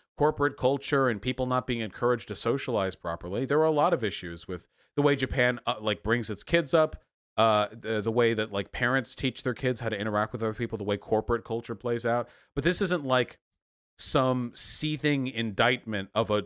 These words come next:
drop in testosterone, you know? You just said they have no interest in sex, but you just defended the le-, like, the legitimacy of the mgtow movement, who are essentially arguing the exact same thing.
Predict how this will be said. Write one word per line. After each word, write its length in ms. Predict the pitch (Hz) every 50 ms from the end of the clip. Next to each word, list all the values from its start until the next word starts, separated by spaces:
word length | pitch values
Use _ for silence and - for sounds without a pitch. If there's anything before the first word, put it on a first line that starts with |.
| - _ _
drop 580 | - 101 92 95 104 113 127 135 127 - - -
in 200 | - 113 113 110
testosterone, 1000 | 101 - - 113 101 - - - 120 120 117 - - - 90 80 82 78 78 80 80
you 80 | 85
know? 260 | 92 92 95 110 135 - _ _ _ _ _
You 160 | 143 175 202
just 220 | 180 214 190 - -
said 140 | 208 196 165
they 100 | 165 143
have 180 | 151 156 143 143
no 160 | 143 135 139
interest 380 | 143 139 - 143 131 120 -
in 100 | - 107
sex, 360 | 101 - - 180 160 135 - -
but 120 | - 151
you 120 | 139 131
just 240 | 127 - 165 - -
defended 800 | - 135 - - - - 156 175 185 156 123 107 98 90 98 95 -
the 120 | 104 127
le-, 220 | 120 113 113 107 - - -
like, 200 | 120 117 110 -
the 80 | -
legitimacy 680 | 110 113 120 113 101 139 165 196 156 131 113 - - 104
of 100 | 101 90
the 80 | 107 107
mgtow 460 | 120 160 160 123 - - 98 85 85
movement, 340 | 85 85 80 - 101 117 113
who 140 | 113 127
are 100 | 120 120
essentially 500 | 120 113 - - 170 170 - - 135 127
arguing 480 | 123 113 127 156 156 120 117 104 101 95
the 120 | 90 101
exact 420 | 98 90 90 90 117 120 117 - -
same 220 | - 120 113 107
thing. 340 | 98 - 151 139 82 151 -